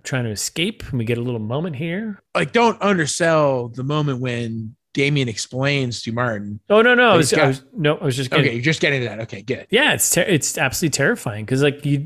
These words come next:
Speaker 1: I think the, like, Martin's not a bad person. Like, he's just
Speaker 2: No.
Speaker 1: caught up in this, he's caught up, like most people would be, to, like, wanting to, you know,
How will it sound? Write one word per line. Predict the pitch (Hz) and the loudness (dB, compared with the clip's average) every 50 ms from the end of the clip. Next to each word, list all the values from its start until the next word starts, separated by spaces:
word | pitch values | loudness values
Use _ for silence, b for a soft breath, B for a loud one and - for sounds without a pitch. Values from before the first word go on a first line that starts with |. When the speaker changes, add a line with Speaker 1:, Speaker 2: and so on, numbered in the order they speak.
| - 196 | -4 -2
Speaker 1:
I | 156 127 120 | 0 0 0
think | - - 185 160 - | 0 0 -2 -2 0
the, | - 139 120 117 123 135 | 2 2 2 2 0 -2
like, | 120 107 107 - | -2 -2 0 0
Martin's | 175 277 311 214 135 110 | 0 0 0 0 -2 0
not | 123 123 131 151 147 | 0 0 2 2 0
a | 120 | 0
bad | 107 101 - 113 113 117 123 123 110 107 113 _ _ | -2 -4 -4 -4 -4 -4 -4 -6 -6 -8 -12 _ _
person. | - - - 123 180 196 - - 98 87 82 - _ _ _ _ - | -10 -4 -2 0 0 0 -2 -4 -8 -12 -16 -20 _ _ _ _ -10
Like, | 123 110 104 101 - | -10 -8 -8 -10 -8
he's | - - 135 135 135 - - | -4 -2 0 2 2 0 -2
just | - - 123 - - | -2 -4 -4 -2 -2
Speaker 2:
No. | 151 | 0
Speaker 1:
caught | 185 247 - 135 | 2 2 4 2
up | 131 - 147 | 2 2 0
in | 131 | 0
this, | 123 113 - - B B B B B B B B B B B _ | 0 0 -2 -6 B B B B B B B B B B B _
he's | - 143 127 - | -4 -2 -2 -2
caught | - - - 156 143 139 | -4 -2 0 2 2 4
up, | 135 131 - - 160 | 2 0 -2 -6 -4
like | 147 131 120 - - | -2 -2 -2 0 0
most | 123 123 117 - | 0 0 0 -2
people | 156 143 127 113 | -2 -2 0 2
would | 120 127 123 | 2 2 0
be, | 120 107 110 117 113 | 0 -2 -2 -2 -4
to, | - - 120 | -4 -4 -2
like, | 117 113 107 | -2 -2 -2
wanting | 110 104 104 107 107 113 120 120 127 117 | -4 -4 -4 -4 -4 -4 -4 -6 -6 -8
to, | - - 120 117 117 113 117 127 131 - | -8 -8 -8 -8 -8 -8 -10 -12 -10 -10
you | 151 | -8
know, | 117 107 113 135 | -8 -8 -8 -10